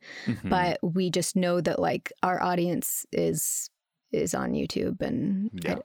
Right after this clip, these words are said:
Speaker 2: I, I don't know how, how that would work if, if and when we do a feature film, but we would like to eventually.
Speaker 1: I wonder also from the crowdfunding perspective how your audience would feel about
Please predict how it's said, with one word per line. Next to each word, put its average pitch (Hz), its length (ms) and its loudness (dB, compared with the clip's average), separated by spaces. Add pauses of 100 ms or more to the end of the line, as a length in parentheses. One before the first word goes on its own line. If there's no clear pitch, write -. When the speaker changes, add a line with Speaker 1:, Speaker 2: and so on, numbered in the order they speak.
Speaker 2:
I, 190 60 0
I - 20 0
don't 185 180 0
know 180 180 2
how, 175 680 0
how 185 480 0
that 165 140 0
would - 120 0
work - 220 0 (160)
if, - 440 -2
if 240 180 2
and 196 140 4
when 175 180 2
we 180 120 2
do 151 200 0
a 175 60 0
feature - 360 -4
film, - 400 -2
but 214 160 -2
we 233 120 2
would 240 240 0
like - 200 -2
to - 160 -2
eventually. - 680 -4 (460)
Speaker 1:
I 113 100 0
wonder 135 380 -2
also 82 340 -2
from 78 220 -6
the 76 140 -6
crowdfunding 76 600 -6
perspective 73 800 -10
how 73 720 -4 (920)
your 85 300 -4
audience 76 520 -6
would 78 140 -8
feel 71 640 -6
about 69 680 -6